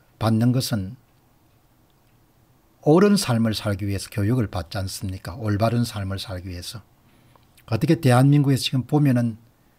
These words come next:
법조계 인사들이 아무리 권력 지향적이라고 하더라도 이렇게 기회주의적이고 이렇게 이기적이고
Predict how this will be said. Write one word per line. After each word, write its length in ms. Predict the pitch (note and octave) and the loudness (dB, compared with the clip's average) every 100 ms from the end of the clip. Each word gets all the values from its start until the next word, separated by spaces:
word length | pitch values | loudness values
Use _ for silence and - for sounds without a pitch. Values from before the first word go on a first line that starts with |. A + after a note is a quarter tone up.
| _ _ _ | _ _ _
법조계 440 | - D3+ - D#3 C#3 | -2 -2 2 2 4
인사들이 480 | C3 B2 B2 A#2 A2+ | 2 2 0 -2 -4
아무리 380 | - - D#3 | -6 -2 0
권력 420 | D3+ - D#3+ D3 - | 2 2 4 2 0
지향적이라고 640 | C#3 C3+ C#3+ B2 G#2+ G#2 | 2 2 2 0 -4 -6
하더라도 500 | G2 G#2 G#2+ G2+ A2+ - _ _ _ _ | -8 -8 -8 -8 -12 -14 _ _ _ _
이렇게 380 | - F3 G3 F3+ | 0 2 2 0
기회주의적이고 1040 | F3 D#3+ E3+ E3 D#3+ B2 A#2 G#2 G2 A2 F#2+ _ _ _ _ _ _ _ _ _ _ _ _ _ _ - | 0 4 4 4 2 2 -2 -4 -8 -10 -12 _ _ _ _ _ _ _ _ _ _ _ _ _ _ 2
이렇게 340 | F#3 G#3+ F3+ | 4 4 4
이기적이고 800 | C3+ A2+ A2+ C#3 E3+ C3+ A#2+ G2 | 4 2 2 2 2 2 -2 -6